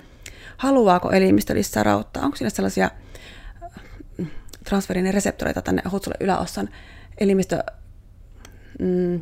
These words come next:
tai sanotaanko niin, että silloin kun on raudan puute, niin elimistö lisää sellaisia transferin, äh, reseptoreita tänne ohutsuolen yläossaan, että semmoisia rautasieppareita. Ne sieppaa ravinnosta raudan. Ja jos elimistö ei ole niitä lisännyt, niin voiko ajatella niin,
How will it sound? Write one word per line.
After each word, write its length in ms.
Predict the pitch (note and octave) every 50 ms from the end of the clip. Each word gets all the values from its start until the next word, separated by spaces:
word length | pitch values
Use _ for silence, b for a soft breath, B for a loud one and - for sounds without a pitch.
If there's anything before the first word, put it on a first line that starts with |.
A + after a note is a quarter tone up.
| - -
tai 80 | F#3+
sanotaanko 400 | - C4 C#4 C#4 - G#3+ G3+ G#3+
niin, 240 | G#3+ A3 G#3 F#3+ - -
että 180 | F3+ - -
silloin 200 | F#3 - D4 C#4+
kun 60 | A#3 G3
on 40 | F#3+
raudan 260 | G3+ G3 F#3 F3+ F#3
puute, 320 | - - - - - A3 - B B B B B B B B
niin 100 | - -
elimistö 360 | A3+ A3 F#3+ F#3+ - G3 G3
lisää 300 | A3 A3+ - - - -
sellaisia 300 | - E3 E3+ - - -
transferin, 580 | - F#3+ F#3 F3+ F3+ - - - - - - - - - - - - - - -
äh, 80 | F3 F3
reseptoreita 440 | F#3 F#3+ A3+ - - - - - -
tänne 200 | - - - F3+
ohutsuolen 300 | F#3 F3 - - - - -
yläossaan, 480 | A#3+ C4 B3 - A3+ G#3 - G#3 - -
että 100 | - -
semmoisia 220 | G#3 G#3 G#3 A3
rautasieppareita. 840 | A3+ A#3+ A3+ A3 G3+ F#3+ - G#3 F3+ E3 - - - - - - - - B B B B B B B
Ne 120 | A3+ A3+ A3+
sieppaa 460 | - B3 B3+ - - - C4 B3 A#3
ravinnosta 440 | G3 F#3 F#3+ F3+ F3+ - - - -
raudan. 320 | - - - - - - - - - - - - - - - B B B B B B B B B B B B B B
Ja 180 | - F#3 E3+ - -
jos 180 | G3 A3 -
elimistö 400 | - - E4 D4 B3 A3+ - -
ei 100 | - G#3+
ole 60 | G#3
niitä 240 | - A3+ A3 - A3
lisännyt, 460 | A#3+ C4+ - - C4 G#3+ F#3+ F3+ -
niin 140 | - F#3+ G3+
voiko 220 | G#3 G#3+ G#3+ - -
ajatella 420 | B3 A#3+ A3+ A3+ - G3 F#3+ F#3
niin, 160 | F#3 G3 F#3+